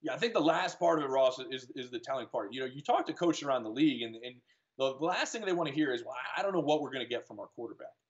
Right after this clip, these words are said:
Well, they're getting exactly Joe Flacco. Like, <laughs> I, I love that everything you brought up is entirely right.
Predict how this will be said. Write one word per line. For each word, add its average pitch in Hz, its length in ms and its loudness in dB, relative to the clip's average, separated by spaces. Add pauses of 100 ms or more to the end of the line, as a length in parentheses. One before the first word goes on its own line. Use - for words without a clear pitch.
(360)
Well, 190 260 4
they're 208 100 -4
getting 320 300 0
exactly 156 720 -2
Joe 131 240 -2
Flacco. 127 480 -2
Like, 147 240 0
<laughs> - 20 -10
I, 156 280 -2
I - 0 -
love 240 240 2
that 196 160 2
everything 220 260 0
you 202 80 -12
brought 170 180 4
up 185 180 0
is 139 140 -6
entirely 147 480 -4
right. 135 260 -2